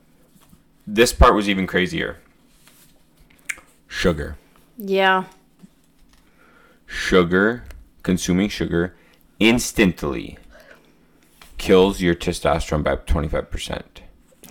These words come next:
Speaker 2: Well, it doesn't kill, it converts it.
Speaker 1: Kills. What amount of sugar did you have to consume?
Speaker 2: Uh, forty-four,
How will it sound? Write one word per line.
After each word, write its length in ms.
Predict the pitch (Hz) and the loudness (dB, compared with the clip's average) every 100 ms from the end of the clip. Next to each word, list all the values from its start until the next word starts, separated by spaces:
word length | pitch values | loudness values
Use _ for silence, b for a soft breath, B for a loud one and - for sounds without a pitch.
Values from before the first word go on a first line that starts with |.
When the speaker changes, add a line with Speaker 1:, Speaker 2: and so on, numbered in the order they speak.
| - | -18
Speaker 2:
Well, 160 | 320 247 | -14 -4
it 60 | |
doesn't 320 | 202 185 - | -2 -2 -6
kill, 420 | - - 73 - - | -12 -8 -8 -8 -10
it 140 | - _ _ _ _ _ _ _ - - - - - | -14 _ _ _ _ _ _ _ -20 -20 -20 -20 -16
converts 520 | - 180 170 165 165 131 | -8 -6 -4 -6 -6 -8
it. 280 | 135 - 208 _ _ _ _ _ _ - | -8 -10 -16 _ _ _ _ _ _ -18
Speaker 1:
Kills. 440 | - 82 - - b b b b b b b b b b b b - | -6 -6 -6 -10 b b b b b b b b b b b b -14
What 760 | - 69 85 87 104 - - - _ _ _ _ _ _ - | -12 -4 6 8 8 6 -6 -20 _ _ _ _ _ _ -2
amount 520 | 85 80 71 - - | 0 2 0 -4 -8
of 120 | 69 | -10
sugar 320 | - 73 - | -8 -8 -8
did 220 | 62 - - | -14 -14 -12
you 60 | |
have 120 | - - | -12 -12
to 60 | |
consume? 460 | - - - - - | -12 -12 -14 -16 2
Speaker 2:
Uh, 360 | 214 208 202 196 | 8 10 10 8
forty-four, 520 | 190 220 220 233 202 | 6 2 4 2 0